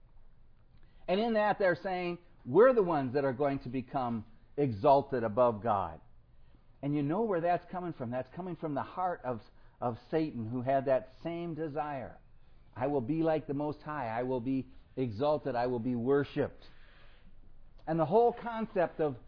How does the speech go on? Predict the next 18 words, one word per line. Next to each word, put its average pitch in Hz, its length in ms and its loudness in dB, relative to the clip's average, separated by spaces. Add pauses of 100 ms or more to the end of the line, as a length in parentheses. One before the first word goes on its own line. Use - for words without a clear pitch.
(140)
of 131 220 0
Babylon 180 460 4
has 143 120 -2
been 147 260 -4
seen 180 180 -4
all 185 220 2
throughout 180 420 2
Scripture - 420 -6
as 131 200 0
rebellion 135 720 4 (680)
against 151 420 -2
God. 131 360 -2 (260)
In 175 140 -2
Revelation 208 600 2
seventeen, 196 540 -2
you 170 160 -6
see 170 160 -2 (180)
two 220 380 0